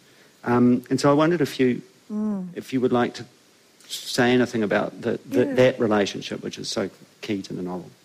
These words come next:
Speaker 2: Yeah, there was, um, I, I'm really interested in, in how power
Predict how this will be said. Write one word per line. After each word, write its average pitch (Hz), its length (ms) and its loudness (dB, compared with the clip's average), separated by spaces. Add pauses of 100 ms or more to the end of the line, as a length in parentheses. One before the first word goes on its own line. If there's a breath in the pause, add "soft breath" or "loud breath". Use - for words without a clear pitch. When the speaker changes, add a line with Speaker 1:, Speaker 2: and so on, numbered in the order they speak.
Speaker 2:
Yeah, 302 280 2
there 277 160 4
was, 311 420 2
um, 247 380 4
I, 247 200 4
I'm 269 120 6
really 285 280 6
interested 226 520 0
in, 190 420 -2
in 185 140 -2
how 180 180 0
power 170 640 -2